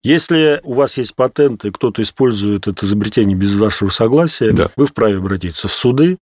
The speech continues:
Speaker 1: вы вправе обратиться
Speaker 2: В национальные, международные?
Speaker 1: А, в национальные суды, все национальные системы действуют в этом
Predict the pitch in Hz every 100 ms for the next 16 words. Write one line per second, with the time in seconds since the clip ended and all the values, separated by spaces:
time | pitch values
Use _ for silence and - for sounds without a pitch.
0 | - 113 - 120 113 104 98 104 101 104
1 | 95 - 98 95 90 92 117 127 123 127
2 | 156 160 104 101 110 107 127 120 113 107
3 | 117 127 127 - 131 127 110 107 120 -
4 | 147 131 - 135 107 - 110 113 104 101
5 | 113 104 151 139 104 92 98 - 101 95
6 | 92 - 110 104 104 - 95